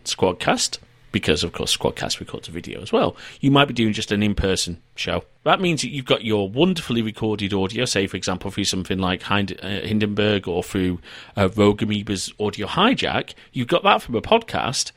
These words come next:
and then without any extra effort, you've got a video file with the same great quality audio. I assume with all the D S P effects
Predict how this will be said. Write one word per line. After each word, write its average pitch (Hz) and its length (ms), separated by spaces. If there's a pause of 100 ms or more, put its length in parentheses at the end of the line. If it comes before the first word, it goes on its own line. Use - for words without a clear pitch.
(360)
and 135 160
then 170 280
without 196 380
any 190 320
extra - 340
effort, - 680 (380)
you've 143 240
got 135 200
a 110 60
video 143 500
file 85 560 (300)
with 131 380
the 123 60
same 139 480
great 123 440
quality 123 460
audio. 104 440 (300)
I 135 120
assume 214 280
with 110 220
all 147 180
the 131 100
D 127 180
S 120 100
P 139 180
effects - 420